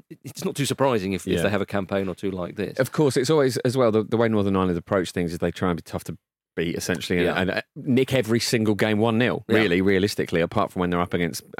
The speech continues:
Speaker 2: tiny nations and
Speaker 1: Mm.
Speaker 2: they, and they flex a little bit more. And that in itself is, it's a grind, isn't it? It's a relentlessly difficult way to
Speaker 1: Mm.
Speaker 2: play, especially if you don't have a lot of time to,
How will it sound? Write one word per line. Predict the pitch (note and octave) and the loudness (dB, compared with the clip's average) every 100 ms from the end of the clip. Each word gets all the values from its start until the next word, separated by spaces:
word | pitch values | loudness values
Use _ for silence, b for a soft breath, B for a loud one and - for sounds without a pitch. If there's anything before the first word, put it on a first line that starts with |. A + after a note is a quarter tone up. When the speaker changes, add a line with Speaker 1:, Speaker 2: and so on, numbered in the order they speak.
| - | -12
Speaker 2:
tiny | - G#2 F2 | -2 0 0
nations | D#2+ D#2+ A2+ A2 | -2 -4 -4 -2
and | F#2+ | 0
Speaker 1:
Mm. | F2 | 0
Speaker 2:
they, | |
and | C#2+ E2+ | -2 -4
they | |
flex | E2 - A2 - | -4 -2 -2 -2
a | |
little | E2+ C#2 | -4 -2
bit | C2+ | -2
more. | D#2 F2 - | -2 -2 -2
And | G2 | 0
that | A2 G#2+ - | 0 -2 -6
in | - G2 | -4 -2
itself | D2+ - G2 E2+ - | -2 -2 -2 -2 -8
is, | F#2 F2 - | -8 -8 -10
it's | - | -14
a | - | -6
grind, | A#2+ B2 G2+ E2+ | 0 2 2 -2
isn't | F2+ F2 | -2 -4
it? | D2+ | -6
It's | - | -6
a | F#2+ | -2
relentlessly | G2+ G2+ G#2+ E2+ G2 F#2+ - | 0 2 2 -2 -4 -6 -4
difficult | G#2+ - G2 - F2 | -6 -4 -6 -4 -4
way | - F#2+ F2+ E2+ | -2 0 0 -4
to | - | -10
Speaker 1:
Mm. | G2+ | -4
Speaker 2:
play, | F#2+ F2+ E2+ F2 B B | -2 0 -2 -8 B B
especially | - A2 - | -6 -4 -2
if | G#2+ | -4
you | G2+ | 0
don't | F#2+ | 0
have | E2+ | 0
a | F2 | 0
lot | E2+ | 0
of | E2 | -2
time | - F2 F2 | -6 -4 -4
to, | - D#2+ | -4 -4